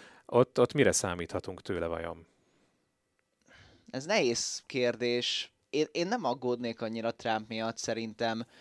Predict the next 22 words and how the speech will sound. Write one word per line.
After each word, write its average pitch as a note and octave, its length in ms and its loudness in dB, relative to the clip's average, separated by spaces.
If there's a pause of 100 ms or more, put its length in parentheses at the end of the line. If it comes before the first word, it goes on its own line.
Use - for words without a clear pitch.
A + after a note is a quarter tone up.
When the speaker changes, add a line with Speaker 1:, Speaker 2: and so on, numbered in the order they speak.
(340)
Speaker 2:
I-, F3 140 -4
inkább G3+ 360 6
az G3+ 140 6
a D3+ 80 6
kérdés, C#3+ 460 4
hogy C#3 120 -2
mennyire D3+ 320 2
tudja B2 420 2
összerakni A#2+ 520 0
magát A2+ 480 0
az A2+ 320 4
igazán A2+ 400 0
fontos - 720 -8
versenyekre. G#2 520 -2
Pont C#3+ 280 2
azért, C3+ 320 2
mert B2+ 120 0
hogy B2 140 2
eleve A#2 280 6
ezt A2+ 260 2 (260)
azért A#2+ 260 -4
beszéltük A2+ 580 -4